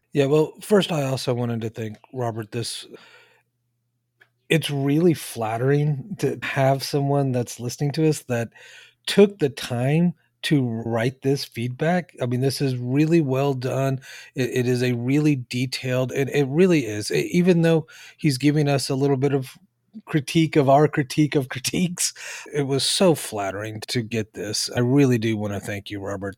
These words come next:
for pointing this out and for just being a listener. And I don't know if he intended to do this, but I do believe from some of his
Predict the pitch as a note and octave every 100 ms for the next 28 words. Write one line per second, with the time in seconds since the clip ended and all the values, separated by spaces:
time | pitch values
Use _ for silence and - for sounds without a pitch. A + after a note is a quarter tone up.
0 | - - C3 - D#3 D3 C3+ B2+ A#2+ A#2
1 | B2 A#2+ A2+ - A2 G#2 G#2 G2 G2 -
2 | F2+ F#2 - - - _ _ - D3 D#3
3 | D3 - C#3+ C3+ E3+ E3+ E3 D3+ - -
4 | - D3 C3+ B2 - D#3+ D#3+ D#3+ - D3
5 | F3 F3+ F3 - C3 B2+ A2 B2 C3+ C#3
6 | C#3 C#3 C3 - C3 A#2+ A2+ - B2 B2
7 | - A#2+ A#2+ A2 -